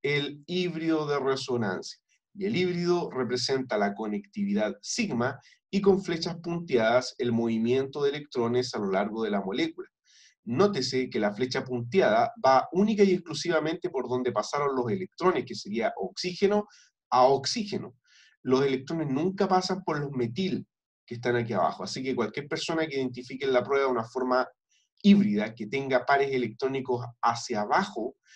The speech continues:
eso estaría mal. O sea, nadie podría dibujar un híbrido de la siguiente forma, o ya, o, o identificarlo en la prueba, que tenga los pares electrónicos hacia los grupos metil de abajo. No, porque los electrones no se movieron hacia dichas posiciones.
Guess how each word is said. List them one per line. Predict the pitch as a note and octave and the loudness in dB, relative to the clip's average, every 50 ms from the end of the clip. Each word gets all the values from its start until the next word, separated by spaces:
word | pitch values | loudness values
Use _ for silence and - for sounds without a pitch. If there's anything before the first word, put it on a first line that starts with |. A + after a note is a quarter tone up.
| - _ _ | -20 _ _
eso | - C3 B2 C3+ C#3 | -6 -6 -4 -4 -6
estaría | C#3 - B2+ C3 C3+ C3 C3 | -4 -2 0 0 2 2 2
mal. | E3+ G3 F#3+ C#3 | 2 2 2 2
O | A#2+ | 0
sea, | A#2 - C#3 B2 A2+ - - - _ _ _ | 0 0 -2 -2 -2 -4 -10 -18 _ _ _
nadie | - C3 D3 E3+ F3+ | -2 2 4 4 4
podría | E3+ E3 D#3+ D#3+ E3 E3 D#3+ | 2 2 2 2 2 2 2
dibujar | D#3+ D#3 C#3+ C#3 - D#3 D3+ D#3 D#3 - - - | 2 0 -2 -4 -4 -2 -2 -2 -2 -4 -4 -4
un | B2+ C3 D3+ | -4 -2 -2
híbrido | F3 E3 C#3 A#2 G#2 G#2+ A2+ A#2+ C3+ C#3+ C#3+ - _ _ _ _ _ | 0 0 0 0 0 2 4 4 4 4 2 -4 _ _ _ _ _
de | - A#2 | -2 0
la | A2+ A2+ | 0 0
siguiente | A2+ B2 A#2+ A#2 A#2 A#2 A#2+ A#2+ | 0 0 0 0 0 0 -2 -6
forma, | - - D#3+ F3+ F#3+ E3+ C#3 A2+ F2 - - - | -10 -2 0 2 2 2 2 -2 -4 -6 -6 -6
o | F#2+ | -2
ya, | A2 B2 C3+ C#3+ D3 - - | 0 0 2 0 0 -4 -6
o, | - G2 - - - | -6 -6 -6 -6 -6
o | F#2 G2 G#2 G#2+ | -4 -2 -2 -2
identificarlo | A2 A2 G#2+ - G#2 - - _ B2+ B2+ B2+ B2+ B2+ | -2 -6 -8 -12 -16 -18 -12 _ -2 0 2 2 2
en | B2+ B2+ | 2 0
la | B2 A#2+ | 0 0
prueba, | A#2+ B2+ C3 C3+ C#3 D3 D3 - _ _ _ _ _ | 0 0 0 0 0 -2 -6 -12 _ _ _ _ _
que | - B2 | -6 -4
tenga | A#2+ C#3 C#3 C#3+ C#3+ C#3+ C#3 - | -2 -2 -2 0 0 0 0 0
los | B2 A#2+ A#2+ | -2 -4 0
pares | A#2+ C3+ C3+ C3+ C3 | 0 2 2 4 2
electrónicos | C3 A#2+ A#2+ - C#3 C3+ C3+ C3 C3 | 2 0 -4 -6 -6 -4 -2 0 0
hacia | B2+ B2 C3+ A#2+ | 0 0 -2 -4
los | A#2+ A#2 | -2 -2
grupos | A#2+ B2+ B2+ B2+ A#2+ | -4 -4 -4 -4 -2
metil | A#2 A2+ G#2 A2+ A#2+ A2+ G2+ | -4 -4 -4 -4 -6 -4 -2
de | G#2 | 0
abajo. | A2+ C#3 D#3 - - - | 2 2 2 2 -2 -2
No, | B2 E3 G#3+ A#3 - - _ _ _ _ _ _ _ | 0 0 2 2 0 -4 _ _ _ _ _ _ _
porque | B2+ A#2+ A#2+ C3+ | -8 -4 0 2
los | C3 C3 B2+ | 2 4 4
electrones | B2+ B2+ B2+ B2 A#2+ D3 D3+ D#3 D3+ C3+ | 4 4 2 0 -2 -4 -4 -2 -2 -2
no | B2+ C#3+ D#3+ D#3+ | -2 -2 -2 -2
se | - F3+ D#3 | -2 -4 -4
movieron | D3 C3+ B2+ A#2+ A#2 A#2 F3+ G#3+ G3+ - G2+ G#2 A#2 B2+ - - | -2 -2 -2 -2 -2 -2 -2 0 0 0 0 0 -2 -4 -4 -4
hacia | C3 C3 - - C3 B2 | -4 -4 -2 -2 -4 -4
dichas | B2+ C#3 D3 - D#3 D3+ - | -4 -6 -8 -8 -10 -10 -8
posiciones. | - - - - - - - G3 F3+ - - - - - | -6 -6 -6 -6 -8 -4 0 2 2 2 0 -6 -14 -20